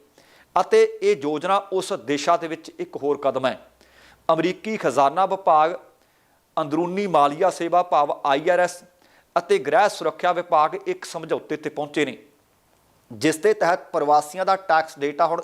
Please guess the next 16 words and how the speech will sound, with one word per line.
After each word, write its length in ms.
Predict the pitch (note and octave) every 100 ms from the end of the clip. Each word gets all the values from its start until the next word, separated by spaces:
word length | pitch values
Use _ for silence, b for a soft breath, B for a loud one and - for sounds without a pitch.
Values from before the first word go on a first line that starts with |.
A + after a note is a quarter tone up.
| -
ਇਮੀਗ੍ਰੇਸ਼ਨ 580 | F#3 G3+ F3+ E3 D#3+ E3+ -
ਅਧਿਕਾਰੀਆਂ 480 | D3+ - E3 C3+ D#3
ਨੂੰ 100 | D3
ਦੇ 80 | B2+
ਦਿੱਤਾ 280 | B2+ B2+
ਜਾਏਗਾ 360 | A#2+ B2+ B2+ G2+ - b b b _
ਤਾਂ 140 | E3+ F#3
ਕਿ 120 | F#3
ਉਹਨਾਂ 120 | G#3
ਨੂੰ 120 | G#3+ G#3+ - -
ਇਸ 260 | F3 F3+ -
ਤਰ੍ਹਾਂ 220 | G3 F#3
ਦੇ 100 | F3+
ਲੋਕਾਂ 400 | C#3+ C#3+ D3 E3
ਦਾ 100 | F3+
ਪਤਾ 580 | F3+ D3+ D#3+ D#3+ D#3+